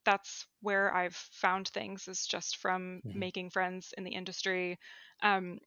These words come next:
Speaker 1: it's so important, I think, um, not to get into a scarcity mindset when you start
Speaker 2: Right.
Speaker 1: freelancing.
Speaker 2: Mm-hmm.
Speaker 1: Um, it's really easy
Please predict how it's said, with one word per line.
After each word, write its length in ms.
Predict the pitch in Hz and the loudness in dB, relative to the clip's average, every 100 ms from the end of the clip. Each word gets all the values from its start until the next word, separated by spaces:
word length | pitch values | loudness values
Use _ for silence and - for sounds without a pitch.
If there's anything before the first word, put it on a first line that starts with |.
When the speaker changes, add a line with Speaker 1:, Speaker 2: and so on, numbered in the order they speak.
| - | -2
Speaker 1:
it's 200 | 220 - | 0 0
so 200 | - 269 | 4 6
important, 520 | 262 233 247 - 202 - | 6 4 0 0 -2 -2
I 100 | 190 | -2
think, 460 | 196 175 180 - _ 190 | -4 -6 -8 -16 _ -4
um, 400 | 175 170 - - _ 220 | -4 -6 -12 -18 _ -10
not 400 | 190 196 190 - | 0 4 4 2
to 240 | - 202 | 0 0
get 180 | 202 - | 2 0
into 600 | 202 202 - 190 190 185 | -2 -2 -2 -2 -2 -4
a 80 | 196 | -6
scarcity 480 | - - 202 220 214 | -6 -6 -4 -2 -2
mindset 520 | 226 233 233 233 226 - | 0 0 2 2 2 0
when 200 | 220 214 | -2 -2
you 160 | 214 | -4
start 280 | 214 220 208 - 214 | -2 0 0 0 0
Speaker 2:
Right. 220 | 214 220 220 | 2 0 0
Speaker 1:
freelancing. 240 | 220 226 - - 214 | -4 -6 -10 -8 -4
Speaker 2:
Mm-hmm. 160 | 202 | 2
Speaker 1:
Um, 180 | 202 190 | 2 2
it's 140 | - | -2
really 300 | 185 190 190 | 0 2 2
easy 640 | - 190 190 208 196 190 | 0 -4 -4 -2 -2 0